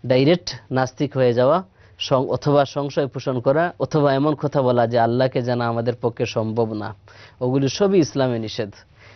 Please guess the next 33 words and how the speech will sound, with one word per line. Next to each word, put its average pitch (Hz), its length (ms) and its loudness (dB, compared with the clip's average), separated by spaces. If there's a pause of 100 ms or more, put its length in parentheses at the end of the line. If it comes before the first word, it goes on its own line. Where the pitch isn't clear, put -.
(140)
কারণ 120 260 0
আল্লাহ 147 340 2
তাআলাকে 143 500 0
চেনার 143 380 -2
জন্য 190 280 0
আল্লাহ 131 300 2
তাআলা 127 340 0 (280)
শত 185 460 0 (260)
আয়াত 160 420 2
রেখেছেন, 175 420 0
নিদর্শন 131 540 0
রেখেছেন। 107 380 -6
আল্লাহ 127 240 -2
তাআলা 147 220 -2
কোরআনে 156 380 0
বলেছেন, 190 460 0 (540)
"সানুরিহিম 160 760 4
আয়াতিনা 170 720 2
ফিল 127 240 0
আফাকি 127 440 2
ওয়া 123 120 0
ফি 123 200 -2
আনফুসিহিম 123 580 -4
হাত্তা 180 400 0
ইয়াতাবায়ানা 123 640 0
লাহুম 117 320 -4
আন্নাহুল 123 500 0
হক।" - 280 -12
সুবহানাল্লাহ, 117 640 -8
সুবহানাল্লাহ। - 680 -16
একটি 131 240 -4
আয়াত 123 240 2
এখন, 117 320 -6